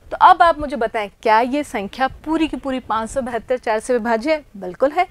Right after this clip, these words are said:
क्योंकि हमारी ये शर्त पूरी कर रही है, तो चार से विभाज्य है, ठीक है। अब हमें क्या करना है? पाँच सौ बहत्तर में आठ का भाग देना है,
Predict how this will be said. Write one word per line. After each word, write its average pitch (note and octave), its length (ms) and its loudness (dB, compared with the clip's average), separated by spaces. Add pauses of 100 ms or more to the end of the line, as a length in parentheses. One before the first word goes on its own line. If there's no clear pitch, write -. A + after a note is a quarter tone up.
(400)
क्योंकि C4+ 300 -2
हमारी B3 520 2
ये D4+ 100 0
शर्त B3 300 0
पूरी A#3 320 -4 (320)
कर G#3+ 120 0
रही E3+ 240 -6
है, E3+ 140 -18 (460)
तो A3+ 100 -4
चार G3 260 0
से A#3+ 160 -8
विभाज्य A3 580 -6 (200)
है, F3+ 300 -8 (1700)
ठीक - 200 -10
है। F#4 120 -6 (160)
अब C#4+ 160 4
हमें D#4 240 -4
क्या D4+ 140 -2
करना D4+ 220 -2
है? G4 100 -4 (320)
पाँच B3+ 280 2
सौ G4 180 0
बहत्तर D#4 400 2
में C#4+ 140 0
आठ B3 180 2
का B3 120 2
भाग A3 220 0
देना E3+ 220 -4
है, A#2 100 -8